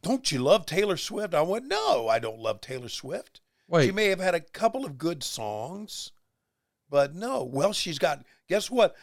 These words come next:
Speaker 1: She's got nineteen songs on the top one hundred now. I said,
Speaker 2: Great.
Speaker 1: "Who gives a flying fuck?"
Speaker 2: Great.
Speaker 1: Yeah. Good for her. May she make more money and dump more boyfriends than ever.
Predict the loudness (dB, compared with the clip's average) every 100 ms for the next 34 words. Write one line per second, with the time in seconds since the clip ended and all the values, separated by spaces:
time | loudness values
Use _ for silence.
0 | -10 -6 4 4 4 0 0 -2 -6 -4
1 | 0 2 2 0 -4 -6 0 2 2 0
2 | -2 -4 -6 -14 -16 -20 _ _ _ _
3 | 0 2 4 2 2 0 -2 -8 -2 0
4 | 0 -4 -8 -8 -10 -20 _ -4 -2 -2
5 | -8 _ _ _ _ _ _ -18 -18 -18
6 | _ _ _ _ _ _ _ _ -8 -6
7 | -4 -2 -2 -2 -8 -10 _ _ _ _
8 | _ _ -6 -4 -4 -4 -4 -4 -4 -2
9 | -2 -2 -2 -4 -6 -8 -10 -8 -8 -8
10 | -8 -6 -4 -4 -4 -4 -6 -6 -10 -10
11 | -10 -10 -16